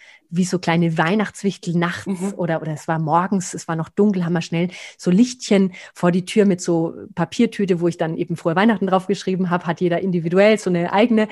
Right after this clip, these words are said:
Speaker 1: Und das sind so Kleinigkeiten und das hat meine Tochter unglaublich gefreut und das freut mich. Und, ähm, das sind nur Kleinigkeiten, die einem, glaub ich, wenn man was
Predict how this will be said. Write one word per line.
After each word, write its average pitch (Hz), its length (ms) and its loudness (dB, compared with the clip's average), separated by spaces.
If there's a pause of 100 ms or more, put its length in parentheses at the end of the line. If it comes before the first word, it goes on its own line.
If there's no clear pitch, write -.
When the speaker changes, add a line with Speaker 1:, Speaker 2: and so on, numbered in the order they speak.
(260)
Speaker 1:
Und 226 120 2
das 240 80 0
sind 285 120 6
so 277 60 6
Kleinigkeiten 240 720 2
und 202 380 -4
das - 320 -8
hat 202 180 -2
meine 202 240 2
Tochter 269 480 2
unglaublich 226 400 2
gefreut 202 400 0
und 196 180 0
das 185 140 0
freut 190 240 0
mich. 262 260 2
Und, 196 220 0 (460)
ähm, 196 400 2
das 208 160 -2
sind 269 320 0
nur 262 180 4
Kleinigkeiten, 269 640 2
die 233 140 0
einem, 226 220 2
glaub 214 320 2
ich, 214 180 -4
wenn 208 120 2
man 208 260 0 (180)
was 185 300 -4